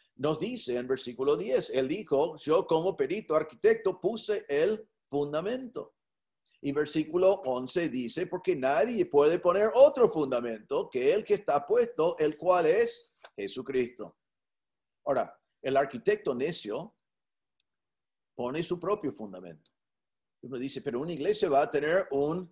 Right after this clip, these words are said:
arquitecto necio". Sí, hay iglesias todo alrededor nuestro y en toda la historia han sido iglesias que fueron diseñados por arquitectos necios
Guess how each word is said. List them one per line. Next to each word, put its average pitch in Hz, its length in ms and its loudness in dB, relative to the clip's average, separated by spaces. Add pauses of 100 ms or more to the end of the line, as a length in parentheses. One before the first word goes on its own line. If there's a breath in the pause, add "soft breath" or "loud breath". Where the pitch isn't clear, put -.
(160)
arquitecto 135 600 0
necio". 156 460 0
Sí, 139 420 -6 (480)
hay 147 160 4
iglesias 147 500 2
todo 185 260 8
alrededor 175 520 4
nuestro 185 640 0
y 147 60 -2
en 123 120 -6
toda 196 280 8
la 196 80 8
historia 123 540 0
han 110 100 -8
sido 123 260 -2
iglesias 123 540 -4
que 123 160 -6
fueron 135 480 -4 (340)
diseñados 151 840 4
por 147 180 2
arquitectos 127 800 -4
necios 135 640 -4